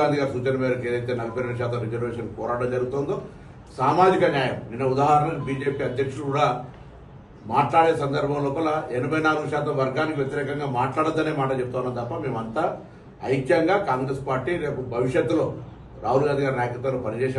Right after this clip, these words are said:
వాళ్ళని తప్ప ఇంకోటి కాదు. లక్ష్మణ్ కుమార్ గారు వ్యక్తిగతంగా బాధ కలిగి ఉంటే, మాదిగ సమాజం కూడా మేము అంతా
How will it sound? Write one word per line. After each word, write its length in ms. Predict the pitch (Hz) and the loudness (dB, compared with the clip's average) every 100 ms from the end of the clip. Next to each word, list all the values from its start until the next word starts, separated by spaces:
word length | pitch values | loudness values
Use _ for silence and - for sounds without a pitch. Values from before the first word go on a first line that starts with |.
| 123 | 0
వాళ్ళని 240 | 120 113 113 | -2 -6 -8
తప్ప 120 | - - | -8 -6
ఇంకోటి 260 | 113 113 104 | -6 -6 -4
కాదు. 160 | 123 143 - - - - | -4 -4 -10 -16 -16 -12
లక్ష్మణ్ 280 | - 135 131 | -8 -6 -2
కుమార్ 180 | 135 131 | 0 2
గారు 120 | 117 107 | 0 -4
వ్యక్తిగతంగా 560 | - 135 131 143 175 185 - - - - - - - - - | -4 -2 0 0 -2 -4 -8 -16 -16 -16 -18 -20 -20 -18 -4
బాధ 160 | 120 135 139 | 0 2 2
కలిగి 200 | 131 127 | 2 0
ఉంటే, 180 | 127 - - - - - - 95 | -2 -4 -6 -12 -18 -20 -12 -4
మాదిగ 240 | 127 143 143 | 0 0 0
సమాజం 220 | 143 156 | 0 0
కూడా 100 | 180 156 | 0 0
మేము 120 | 127 113 | -2 -2
అంతా 240 | 127 127 | -4 -2